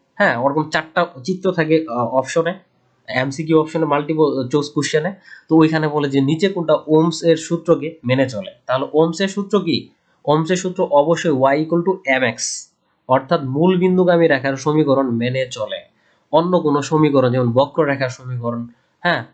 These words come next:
বা অন্যান্য যে ন-, নন লিনিয়ার যে ব্যবস্থার যে কার্ভগুলো আছে, সেই কার্ভ কিন্তু ওমস ল মেনে চলে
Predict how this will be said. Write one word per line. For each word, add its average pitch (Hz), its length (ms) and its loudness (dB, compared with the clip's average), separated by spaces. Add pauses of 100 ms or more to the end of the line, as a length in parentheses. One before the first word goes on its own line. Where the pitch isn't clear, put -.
(160)
বা 127 80 2
অন্যান্য 147 500 0
যে 139 400 -2 (180)
ন-, 127 600 2
নন 139 440 2
লিনিয়ার 160 440 2
যে 131 160 0 (260)
ব্যবস্থার 131 560 0
যে 123 140 -8
কার্ভগুলো 135 520 -2
আছে, 117 220 -10
সেই 139 180 -10
কার্ভ 135 360 -2
কিন্তু 143 220 -8
ওমস 131 300 -4
ল 139 100 0
মেনে 123 320 0
চলে 127 340 0